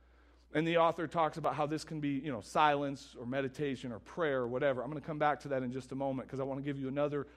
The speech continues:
practical tool for your toolbox. But silence is the first thing. The second one is, the A is affirmations. And again, some of you are gonna laugh at this and go, "That sounds kinda hokey."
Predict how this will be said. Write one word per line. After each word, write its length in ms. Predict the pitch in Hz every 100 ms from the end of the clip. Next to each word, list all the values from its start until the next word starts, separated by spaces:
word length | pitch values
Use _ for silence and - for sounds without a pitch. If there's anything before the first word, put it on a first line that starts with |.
| -
practical 560 | - 175 156 160 151 143
tool 360 | - 170 143
for 140 | 120 143
your 120 | 123
toolbox. 680 | - 156 135 113 95 - - - - -
But 140 | 147
silence 540 | - 202 202 143 131
is 100 | 160
the 100 | 143
first 280 | 139 175 -
thing. 200 | 131 104 - -
The 80 | 156
second 360 | - 262 226 214
one 160 | 196
is, 180 | 175 139
the 160 | 160 175
A 180 | 208 185
is 160 | 147 -
affirmations. 960 | 175 180 185 160 165 - 120 90 - - _ _ _ _ _ _ _ - -
And 80 | 147
again, 220 | 175 143
some 200 | 170 175
of 60 |
you 80 | 180
are 40 | 170
gonna 200 | 160 147
laugh 280 | 156 165
at 60 | 156
this 140 | 160
and 80 | 151
go, 80 | 143
"That 140 | 190
sounds 240 | 208 208 196
kinda 260 | 214 190
hokey." 380 | 185 196 165 135